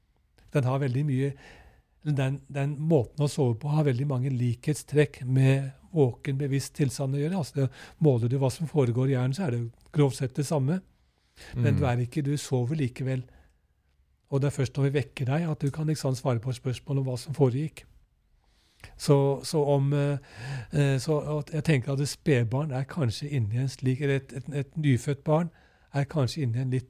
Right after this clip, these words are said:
Speaker 1: den type tilstand.
Speaker 2: Ja.
Speaker 1: Og det kan vi se, så de har mye rem-aktivitet. De har liksom, måler man på hjernen, så vil man se likhetstrekk med det, men det igjen, problemet er det at man ser,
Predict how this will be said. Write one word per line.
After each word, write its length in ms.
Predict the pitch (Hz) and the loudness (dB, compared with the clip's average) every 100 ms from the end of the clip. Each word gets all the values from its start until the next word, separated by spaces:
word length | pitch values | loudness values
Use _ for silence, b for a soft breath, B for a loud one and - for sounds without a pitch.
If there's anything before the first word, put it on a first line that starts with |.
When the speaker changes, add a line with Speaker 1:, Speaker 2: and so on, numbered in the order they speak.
| _ | _
Speaker 1:
den 160 | 135 131 | 0 0
type 300 | - 117 135 | -2 -4 -4
tilstand. 640 | - 143 - - 156 123 - _ _ _ _ _ _ _ _ _ _ _ _ _ _ _ _ _ _ - | 0 0 0 -4 0 0 -2 _ _ _ _ _ _ _ _ _ _ _ _ _ _ _ _ _ _ -10
Speaker 2:
Ja. 100 | 107 | -4
Speaker 1:
Og 80 | 139 | 0
det 120 | 127 127 | 0 0
kan 140 | 120 123 | 0 0
vi 60 | 120 | 0
se, 160 | 127 120 | 0 -2
så 140 | 120 127 | -2 -2
de 80 | 127 | 0
har 160 | 123 | 0
mye 220 | 139 120 117 | 2 2 2
rem-aktivitet. 800 | 113 120 - 135 131 143 135 | 0 -4 -2 -4 -2 -4 -6
De 40 | 131 | -4
har 80 | 123 | -4
liksom, 280 | 123 135 123 B B B B B | -2 -2 -4 B B B B B
måler 320 | 156 170 143 | 4 6 6
man 120 | 123 120 | 4 2
på 80 | 147 | 2
hjernen, 240 | 120 131 | 2 0
så 80 | - | -2
vil 80 | 127 | -2
man 120 | 131 | -2
se 300 | 120 120 123 120 B B B B - | -2 0 0 -2 B B B B 2
likhetstrekk 800 | 120 117 135 120 - 147 - - - - | 4 4 0 -6 -2 -2 -2 -10 -12 -2
med 180 | 139 | 0
det, 80 | 139 131 | 0 0
men 160 | 131 131 | 0 0
det 80 | 131 | -2
igjen, 300 | 135 139 127 120 | 0 -2 -2 -2
problemet 360 | 139 117 135 | -2 0 0
er 60 | 120 | -2
det 40 | 117 | -4
at 100 | - | -2
man 100 | 120 | -2
ser, 220 | 127 123 | 0 -2